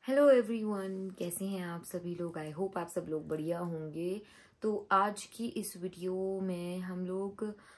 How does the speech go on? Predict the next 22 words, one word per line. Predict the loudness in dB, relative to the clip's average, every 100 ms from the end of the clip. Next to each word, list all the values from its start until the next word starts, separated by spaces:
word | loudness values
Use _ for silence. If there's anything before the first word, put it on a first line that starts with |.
| -12
कुछ | -8
serious | -4 -2 0 0 0
topic | -2 -2
पे | -2
बात | -2 -4
करना | -4 -4 -4
चाह | -6 -8
रहे | -8 -10
हैं। | -10 -10 -12 -14 -20 -12 -6
मतलब, | 0 0
मुझे | 0 -2
ऐसा | -2
लगता | -6 -6
है | -10
कि | -14
क्यों | -12 -8 -6
ऐसे | -6 -6
कैसे | -6 -8 -8
हो | -10
जाते | -8 -6 -4
हैं | -2
लोग? | -4 -8